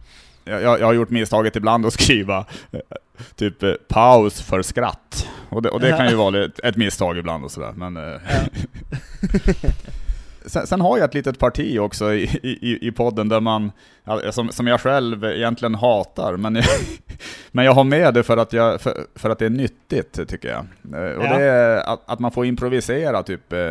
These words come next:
Speaker 1: någon minut var kring, eh, kring ett, eh, slumpvis utvalt ämne.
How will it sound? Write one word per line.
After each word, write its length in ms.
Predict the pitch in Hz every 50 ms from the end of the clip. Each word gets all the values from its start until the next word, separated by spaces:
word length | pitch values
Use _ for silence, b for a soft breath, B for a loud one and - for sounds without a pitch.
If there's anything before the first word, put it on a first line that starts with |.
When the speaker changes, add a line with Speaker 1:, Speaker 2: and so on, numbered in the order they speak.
| 76 -
Speaker 1:
någon 240 | 104 104 101 101
minut 420 | 104 104 98 104 123 123 98 - -
var 400 | 101 110 117 92 69 71 73 78
kring, 300 | - - 90 85 87 82
eh, 260 | 80 80 78 71 73
kring 280 | - - 92 87 85 82
ett, 260 | 80 78 76 _ -
eh, 80 | 73 71
slumpvis 880 | - - 98 104 117 107 87 87 - - - 101 117 117 104 - -
utvalt 560 | - 90 107 92 - - - 87 95 104 101 -
ämne. 560 | - 107 107 90 80 80 87 85 - -